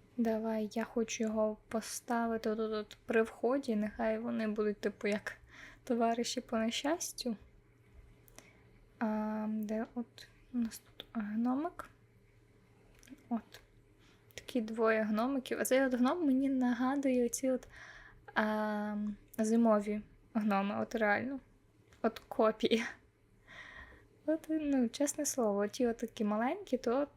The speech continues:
ну, оце от він. Так, і ще би десь тут притулити цей чайний сервіс, правда, не дуже є місце.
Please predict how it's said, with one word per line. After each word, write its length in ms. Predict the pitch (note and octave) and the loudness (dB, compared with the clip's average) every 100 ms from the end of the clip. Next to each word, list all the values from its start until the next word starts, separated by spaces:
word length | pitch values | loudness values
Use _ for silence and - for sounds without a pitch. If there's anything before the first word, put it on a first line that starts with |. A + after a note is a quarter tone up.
| - | -8
ну, 180 | C#4 C4+ - - - - | -6 -6 -14 -20 -20 -18
оце 200 | A3+ - | -2 2
от 200 | C4+ F#4 | 4 2
він. 260 | C4+ C#4 D4+ - - - - _ _ - - - - - - - - - - - - - - - | 2 2 2 0 -12 -20 -20 _ _ -20 -20 -20 -20 -20 -20 -20 -20 -20 -20 -20 -20 -20 -20 -8
Так, 320 | - A#3 A3+ | -2 -2 -2
і 220 | F4+ D4+ B3+ | -2 -2 -2
ще 280 | - C4 | -2 -2
би 140 | C4+ A#3 | 2 2
десь 220 | A#3+ C4+ | 2 0
тут 200 | - C4 | -2 -4
притулити 1300 | - A#3+ A3+ - A#3 A#3 C4 - A3+ A3 A3 G#3+ G#3+ A3+ - - - - - - - | -4 -4 -2 0 0 2 0 0 0 2 2 0 0 -4 -6 -18 -20 -20 -20 -20 -8
цей 140 | - | -6
чайний 340 | A#3 C4 C4+ B3+ | -2 0 2 0
сервіс, 420 | - C4 C#4 D#4 | 0 0 0 -2
правда, 380 | - B3+ A#3+ A#3 - - - _ _ - - - - - - - - | -2 0 0 -2 -6 -20 -20 _ _ -20 -20 -20 -20 -20 -20 -10 2
не 220 | A#3+ A#3+ | 4 4
дуже 240 | A#3 A#3 | 4 2
є 160 | A3+ A3 | 2 0
місце. 420 | G#3+ A3 - - | 0 -2 -6 -12